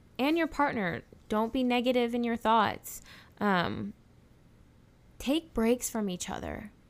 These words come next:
It's so important to have your alone time. It's very, it doesn't mean that you don't wanna be with your partner. Spending time away from each other is very healthy because you're able to take some time and do some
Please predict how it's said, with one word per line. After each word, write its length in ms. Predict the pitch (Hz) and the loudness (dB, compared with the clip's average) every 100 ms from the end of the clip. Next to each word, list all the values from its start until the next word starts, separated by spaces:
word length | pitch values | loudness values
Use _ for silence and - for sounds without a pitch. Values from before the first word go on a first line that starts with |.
| - | -6
It's 200 | 214 - | -6 -2
so 380 | - 269 233 254 | 0 4 4 4
important 800 | 254 233 - 226 208 202 196 - - - - - - - | 2 -2 -2 0 2 0 -2 -8 -16 -20 -20 -20 -20 -16
to 320 | - 214 196 | -2 4 4
have 580 | 196 - 214 202 202 185 - - - | 2 -4 0 2 2 -2 -12 -20 -8
your 240 | - 196 185 | 0 2 4
alone 420 | 196 185 175 185 | 2 2 2 0
time. 460 | - 185 - 208 - - - - - - - - - | 0 -2 -4 -8 -12 -20 -20 -20 -20 -20 -20 -20 -4
It's 240 | 208 196 202 | 0 0 2
very, 460 | 214 220 214 - | 2 4 2 0
it 180 | - 220 | 2 4
doesn't 360 | 269 285 359 247 | 4 4 2 2
mean 220 | 208 214 | 4 4
that 140 | 202 | 2
you 140 | 202 220 | 2 4
don't 380 | 202 196 185 - - - | 4 4 2 -4 -14 -6
wanna 320 | 202 208 214 | -2 0 0
be 140 | 208 | 0
with 180 | 196 202 | -2 -2
your 100 | 190 | -4
partner. 600 | - - 214 190 - - 220 | -2 2 2 2 -2 -4 -10
Spending 420 | - 233 269 285 | 0 0 2 0
time 380 | - 233 247 247 | 0 0 0 -2
away 280 | 214 202 190 | 0 2 0
from 240 | 220 226 | 0 -4
each 160 | 233 226 | -4 -2
other 260 | 220 226 214 | 0 0 0
is 160 | 202 | -2
very 300 | 196 190 190 | 0 0 0
healthy 640 | 190 190 185 - - - - - - - | 2 0 0 -2 -6 -6 -12 -20 -20 -8
because 300 | 208 208 202 | -2 0 0
you're 100 | 208 | 2
able 320 | 208 202 226 220 | 0 2 2 0
to 360 | - 214 208 | -2 0 0
take 200 | 202 220 | 0 -2
some 220 | 208 226 220 | -2 -2 -2
time 300 | 214 202 208 | -2 -2 -2
and 100 | 190 | 0
do 120 | 202 | -2
some 340 | 202 202 185 | 0 -2 -4